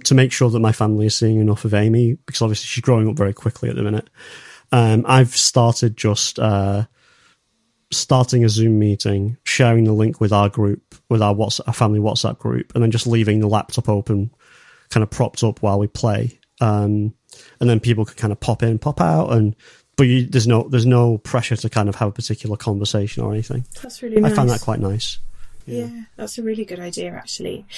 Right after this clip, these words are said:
Speaker 2: Yeah, there's something in that kind of casual, ev-, that everyday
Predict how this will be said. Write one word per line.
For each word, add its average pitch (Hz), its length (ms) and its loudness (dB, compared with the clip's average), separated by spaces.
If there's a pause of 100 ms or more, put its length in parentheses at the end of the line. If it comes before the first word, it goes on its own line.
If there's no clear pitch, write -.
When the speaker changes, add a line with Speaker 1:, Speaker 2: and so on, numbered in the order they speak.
(200)
Speaker 2:
Yeah, 220 120 2
there's 220 200 -4
something 220 400 -4
in 190 400 -6 (500)
that - 160 -10
kind 180 180 -6
of 175 80 -14
casual, 180 340 -6
ev-, 175 220 -10
that 208 220 -8
everyday 170 640 -4